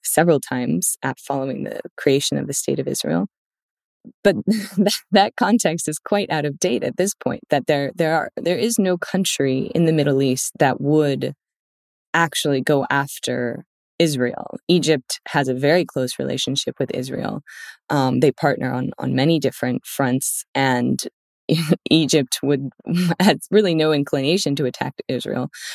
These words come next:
Furthermore, even a country like Iran might say things, aggressive things. Um, but again, Israel is a nuclear armed state, and <laughs> Iran would not be so foolish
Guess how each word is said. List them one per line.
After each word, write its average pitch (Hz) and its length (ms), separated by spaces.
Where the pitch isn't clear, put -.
Furthermore, 254 380
even 202 240
a 180 80
country 175 380
like 139 260
Iran 165 720
might 220 260
say 175 360
things, - 600
aggressive 139 500
things. 143 480
Um, 160 520
but 170 340
again, 180 400
Israel 175 340
is 160 140
a 151 60
nuclear 147 440
armed 127 300
state, - 640
and 135 480
<laughs> 180 320
Iran 170 480
would 143 140
not 139 260
be 139 100
so 131 220
foolish 135 500